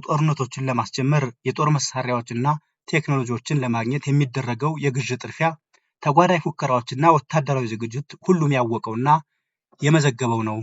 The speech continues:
ሲሉም በንግግራቸው ኢትዮጵያን ኮንነዋል። የውጭ ጠላት የሚያሴርበት ማንኛውም ሀገር መሰል የቅድመ ዝግጅት ስራ እንደሚያደርግ ፕሬዝዳንት ኢሳያስ ዘንግተውት ይሆን? በለውጡ መቀልበስ የኢትዮጵያ ህዝብ የራሱን ምርጫ ወስዷል ያሉት ፕሬዝዳንቱ፣ ተቃውሞውን ለማጠናከር እየተዘጋጀ ነውም ብለዋል።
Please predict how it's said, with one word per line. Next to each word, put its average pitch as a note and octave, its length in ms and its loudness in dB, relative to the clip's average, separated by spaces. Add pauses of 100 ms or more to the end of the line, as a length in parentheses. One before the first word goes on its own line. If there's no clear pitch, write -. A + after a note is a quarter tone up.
(140)
ሲሉም D3+ 360 0
በንግግራቸው C3 760 -2
ኢትዮጵያን E3 440 2
ኮንነዋል። D3+ 440 2 (880)
የውጭ G3 280 6
ጠላት D3+ 320 4
የሚያሴርበት A#2+ 720 -2
ማንኛውም C#3 540 4
ሀገር A2+ 240 -4 (120)
መሰል C#3+ 440 -2
የቅድመ E3 360 0
ዝግጅት A#2+ 300 -6
ስራ C3+ 160 -2
እንደሚያደርግ B2 600 -2 (300)
ፕሬዝዳንት C#3+ 420 -2
ኢሳያስ A2 440 -6
ዘንግተውት D3 460 2
ይሆን? D#3 180 -4 (440)
በለውጡ E3+ 340 8
መቀልበስ D#3+ 540 0
የኢትዮጵያ E3+ 500 2
ህዝብ D3+ 280 0
የራሱን D3+ 380 6
ምርጫ B2 300 -4
ወስዷል A#2+ 420 -2
ያሉት D3 300 4
ፕሬዝዳንቱ፣ A#2 480 -2 (400)
ተቃውሞውን D3 540 4
ለማጠናከር A#2+ 680 -2
እየተዘጋጀ A#2 680 -2
ነውም B2+ 240 0
ብለዋል። C#3+ 280 6